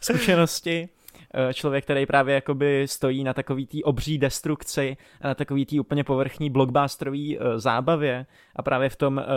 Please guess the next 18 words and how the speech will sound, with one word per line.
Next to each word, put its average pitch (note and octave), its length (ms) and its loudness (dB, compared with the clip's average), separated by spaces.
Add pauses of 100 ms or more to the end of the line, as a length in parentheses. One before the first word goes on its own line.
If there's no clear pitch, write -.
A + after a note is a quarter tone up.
(200)
Dni C3+ 240 2
poté D3 460 2 (220)
tak C3 140 -12
nějakým C3+ 220 -4
způsobem D3 480 -2
reflektuje, C#3 1000 2
eh, A#2+ 140 0
problémy C3+ 480 0
s B2+ 60 -6
globální C3 760 0
krizí, C#3+ 560 0
eh, B2+ 120 -2
co B2+ 140 -10
se B2+ 80 -10
týče C3 240 -8
jako C3 120 -6
globálního C3+ 460 2
oteplování D#3+ 800 2